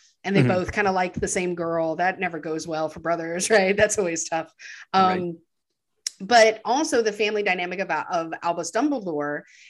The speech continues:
Speaker 1: and his brother, and then his late sister, and then, of course, his nephew. Um, and that whole family dynamic that you didn't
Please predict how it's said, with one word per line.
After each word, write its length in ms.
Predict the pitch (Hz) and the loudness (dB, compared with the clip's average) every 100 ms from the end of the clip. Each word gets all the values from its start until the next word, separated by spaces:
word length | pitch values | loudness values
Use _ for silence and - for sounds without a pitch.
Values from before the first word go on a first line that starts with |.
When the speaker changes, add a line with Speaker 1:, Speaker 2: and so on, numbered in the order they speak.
| - | -4
Speaker 1:
and 140 | 180 | -2
his 200 | 196 190 | -2 -2
brother, 580 | 185 175 175 165 165 156 | 2 2 2 0 0 -4
and 140 | 185 175 | -6 -4
then 100 | 165 | -4
his 220 | 180 170 | -4 -6
late 260 | 170 165 - | -6 -6 -6
sister, 500 | 180 - 170 165 - | -6 -4 -2 -2 -2
and 380 | 160 160 165 165 | -4 -2 -2 -2
then, 280 | 165 160 156 | -2 -2 -6
of 140 | - | -10
course, 300 | - 156 147 | -8 -6 -6
his 160 | 170 208 | -6 -4
nephew. 560 | 262 - 151 143 151 - - - - - | -4 -4 -2 -2 -4 -10 -20 -20 -12 -4
Um, 480 | 165 160 156 156 - _ _ _ | -2 -2 -4 -8 -16 _ _ _
and 480 | 190 180 175 175 160 - | 0 0 0 -2 -6 -8
that 320 | 185 180 180 | -2 0 0
whole 200 | 214 190 | -2 -2
family 360 | 170 170 165 165 | -2 -4 -2 -2
dynamic 600 | 160 156 156 143 - _ _ _ | -4 -4 -4 -6 -10 _ _ _
that 340 | 175 170 165 180 | -2 -2 -4 -6
you 160 | 180 | -4
didn't 460 | 175 175 170 165 | -4 -4 -4 -6